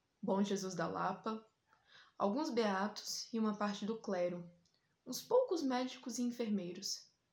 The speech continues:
professorinhas mal pagas, tropa minúscula contra o numeroso exército dos interessados na vigência da peste. Se não fossem a bexiga,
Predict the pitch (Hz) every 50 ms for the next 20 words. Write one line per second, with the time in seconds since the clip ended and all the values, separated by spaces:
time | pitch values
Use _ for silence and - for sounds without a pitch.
0 | _ _ - 202 202 202 208 202 - - 208 202 208 202 202 196 196 208 202 220
1 | 277 285 - - - 175 165 175 170 170 175 175 175 - - - - _ _ _
2 | _ _ _ _ _ _ _ _ _ _ _ _ _ - - 226 214 214 214 214
3 | 214 202 202 214 233 240 233 226 247 254 240 - - - - 180 170 160 165 -
4 | - _ _ _ _ _ _ _ - 214 208 202 208 208 208 208 214 220 226 226
5 | 214 214 220 247 240 254 240 220 202 190 185 185 190 196 - - - 220 220 -
6 | _ - - - - - _ _ _ - 214 208 208 226 214 208 214 202 208 202
7 | - - 196 185 185 180 175 185 180 202 196 185 196 196 190 190 180 180 175 -
8 | 175 175 190 - - - - - - - - - - - - - _ _ _ _
9 | _ _ _ _ _ _ _ _ _ _ _ _ _ - - - - - - -
10 | _ _ _ - - - 240 254 262 247 - 226 220 - - 202 185 180 175 185
11 | 180 - - - 180 185 175 175 202 202